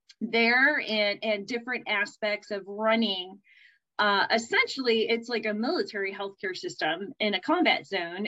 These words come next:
And that was very helpful. And then I became a patient when my fibromyalgia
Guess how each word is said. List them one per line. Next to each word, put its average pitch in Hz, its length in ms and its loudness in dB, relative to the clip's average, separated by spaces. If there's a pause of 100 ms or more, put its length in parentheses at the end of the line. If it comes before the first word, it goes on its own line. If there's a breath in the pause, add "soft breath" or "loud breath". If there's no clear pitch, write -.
And 208 540 4 (560)
that 254 400 4
was 320 220 0
very 214 300 0
helpful. 185 640 -6
And 226 260 2
then 247 640 4 (120)
I 226 160 -2
became 220 420 -8
a 190 80 -4 (160)
patient 233 560 -2 (640)
when 214 540 6 (100)
my 214 420 2
fibromyalgia 190 1200 0